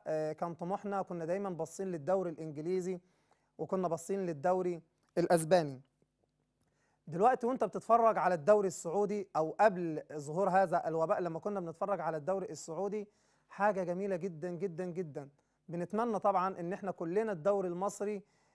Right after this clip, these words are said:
آه، يبقى زي الدوري السعودي. فمع احترامي، آه، للسعودية أو للرياضة السعودية، آه، المفروض مصر تكون الأولى عربية، الأولى، آه، إفريقيًا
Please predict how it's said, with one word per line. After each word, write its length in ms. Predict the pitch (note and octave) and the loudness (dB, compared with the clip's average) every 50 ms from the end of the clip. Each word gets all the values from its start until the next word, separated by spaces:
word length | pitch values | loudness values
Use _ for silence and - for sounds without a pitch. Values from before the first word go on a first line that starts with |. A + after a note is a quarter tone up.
| _ _ _ - | _ _ _ -2
آه، 160 | E3 E3+ E3 | 0 2 2
يبقى 300 | E3 F#3+ G#3 - - F3 | 2 2 0 0 0 0
زي 240 | D3 F#3+ G3 G3 F#3 | 2 2 2 2 2
الدوري 480 | D#3 C#3 F#3 G3 G3+ F#3+ F#3+ F#3+ F#3 - | 0 2 2 2 4 4 0 0 -2 -4
السعودي. 540 | D#3+ D3+ - - F#3 F3+ G3+ F#3+ D3 B2+ - _ _ _ _ _ _ | -8 -8 -6 -4 -2 0 0 0 -2 -4 -10 _ _ _ _ _ _
فمع 320 | - D#3+ E3 F#3 F#3 F3 | -6 -2 0 0 0 0
احترامي، 720 | E3 - - - F#3 G#3 A3 G#3 G3+ F#3+ F#3 F3 E3+ E3 D#3 | 0 -4 -4 2 6 6 6 6 4 0 -2 -2 -2 -2 -2
آه، 600 | - D#3+ D#3 D#3 D#3 D#3 D#3 D3+ D3+ D3+ D3+ D3+ | -2 0 0 0 0 0 -2 -2 -2 -2 -2 -2
للسعودية 600 | D3 D#3 - - - E3 C#3+ E3 F#3 G#3 G3+ F#3+ | -4 -6 -8 -8 -8 -6 -4 0 2 2 4 6
أو 160 | E3 E3+ E3+ | 4 4 4
للرياضة 540 | E3 E3 D3+ D#3+ E3 F3+ G3 G3+ F3+ E3 D#3+ | 2 0 -2 0 4 6 6 6 6 6 2
السعودية، 760 | - - D3+ - - F#3 D#3 D#3 E3 F3+ G#3+ A3+ A3+ G#3 G3+ - _ _ _ _ _ _ _ _ - | 0 -2 -8 -10 -8 -6 -4 -4 -2 0 2 2 2 0 -2 -8 _ _ _ _ _ _ _ _ 0
آه، 320 | E3+ E3+ E3+ E3+ E3 - | 2 2 4 4 2 0
المفروض 440 | E3+ E3+ E3+ E3 - G#3 A3+ G#3 E3 | 0 -2 -2 -4 -4 -4 -4 -4 -2
مصر 340 | G3 A3+ C4 - - - _ _ _ _ _ _ _ - | 0 0 -2 -2 -6 -18 _ _ _ _ _ _ _ -16
تكون 280 | F#3 - - A3 G#3+ | -12 -2 0 0 0
الأولى 260 | F#3+ F3+ G#3 G#3+ G#3 F#3 | 2 0 0 4 4 6
عربية، 540 | D3+ E3 D#3+ E3 D#3+ G3 G3+ G#3 G#3 G3 - _ _ _ _ _ _ - | 6 6 2 2 0 0 2 2 0 0 -4 _ _ _ _ _ _ -6
الأولى، 520 | F3 F3 E3 - G3 G#3 G#3 G#3 G3 G3 - E3 | -6 -6 -2 0 2 4 6 6 6 6 4 2
آه، 300 | D#3+ E3 D#3+ D#3+ - E3 | 0 0 0 0 -2 -4
إفريقيًا 520 | - - E3+ - - G3+ G3+ E3+ C3+ C3 | -6 -6 -8 -4 -4 -4 -4 -4 -6 -10